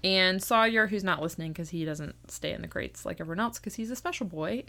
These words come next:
who gets to roam the house. And if you probably don't keep up with her dogs, but, uh, <laughs> um, one of them's not there because her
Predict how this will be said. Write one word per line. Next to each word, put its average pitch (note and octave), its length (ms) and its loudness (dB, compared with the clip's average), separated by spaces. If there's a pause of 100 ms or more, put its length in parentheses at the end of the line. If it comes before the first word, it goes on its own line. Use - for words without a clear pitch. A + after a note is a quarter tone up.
who G3 160 -2
gets - 300 -10
to - 160 -8
roam F#3 260 -4
the F#3+ 60 -6
house. D#3+ 500 -8 (680)
And F#4 680 8 (760)
if - 140 -10 (720)
you E3 840 0 (100)
probably D#3 240 0
don't D#3+ 140 -6
keep - 180 -4
up D3+ 100 -2
with D#3+ 120 -6
her E3 100 -2
dogs, C#4+ 340 10 (440)
but, D#4+ 460 12 (220)
uh, G#3+ 260 12 (1080)
<laughs> F4 80 12 (1500)
um, A#3+ 580 12
one C4+ 120 6
of D4+ 80 4
them's D4+ 140 2
not D#4 160 2
there E4+ 180 4
because C#4+ 340 2
her B3 380 0